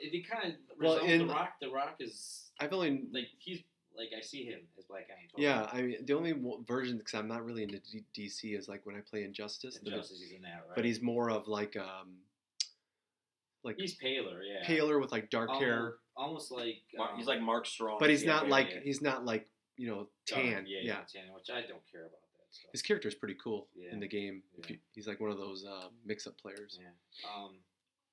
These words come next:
Speaker 1: 'cause, uh, th-, the other role I would've picked The Rock for would probably have been Namor,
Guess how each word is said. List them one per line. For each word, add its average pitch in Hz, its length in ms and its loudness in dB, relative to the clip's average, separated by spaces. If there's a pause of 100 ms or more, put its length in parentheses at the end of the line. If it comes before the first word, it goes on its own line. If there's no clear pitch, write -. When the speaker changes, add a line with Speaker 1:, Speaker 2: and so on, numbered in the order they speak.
Speaker 1:
'cause, 131 100 -6
uh, 123 260 0
th-, 113 200 -10
the 143 100 2
other 156 160 2
role 113 300 0
I 107 60 -4
would've 104 260 -8
picked - 340 -12
The 98 80 -10
Rock 95 280 -8
for 95 120 -12
would 87 200 -14
probably 110 300 -8
have 113 100 -8
been 117 240 -10
Namor, 117 460 -14